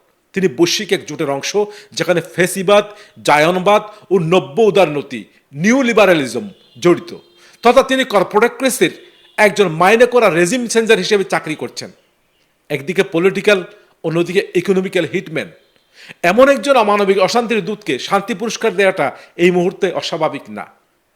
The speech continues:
গোটা দুনিয়া এখন এই কর্পোরেটক্রেসিরই তো হাতের তালুতে বন্দী। এতদিন মধ্যপ্রাচ্যে ফিলিস্তিন কেড়ে নেওয়ার জন্য ইসরায়েলকে দিয়ে নিরপরাধ মানুষও তাদের স্থাপনার উপর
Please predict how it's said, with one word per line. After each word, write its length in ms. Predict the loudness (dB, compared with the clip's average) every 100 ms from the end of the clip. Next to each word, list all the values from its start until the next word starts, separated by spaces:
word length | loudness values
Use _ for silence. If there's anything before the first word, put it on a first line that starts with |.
| _ _ _ -8
গোটা 260 | 0 2
দুনিয়া 500 | 2 2 2 0 -2 -8 -14
এখন 280 | -6 -6 -4
এই 120 | -6 -4
কর্পোরেটক্রেসিরই 840 | -4 -4 -4 -4 -4 -6 -4 -4
তো 100 | -2
হাতের 280 | -2 -2 -2
তালুতে 360 | -2 -2 -2 -6
বন্দী। 360 | -8 -10 -12 -16 _ _ _ _ _ _ _ _ _ -4
এতদিন 440 | -2 0 -2 -2
মধ্যপ্রাচ্যে 760 | -2 0 0 2 0 -2 -10 -12 -16 _ _ _ _ _ -8
ফিলিস্তিন 520 | -4 -4 -4 -6 -6 -6
কেড়ে 200 | -4 -2
নেওয়ার 220 | -2 -4
জন্য 360 | -6 -8 -10 -18 _
ইসরায়েলকে 580 | -10 -2 0 0 -4 -6
দিয়ে 280 | -4 -6 -10 _ _ _ _ _ _ _ _ _ -10
নিরপরাধ 520 | -2 0 2 0 -2
মানুষও 420 | -6 -6 -6 -8
তাদের 300 | -8 -6 -8
স্থাপনার 440 | -8 -10 -8 -8 -8
উপর 200 | -10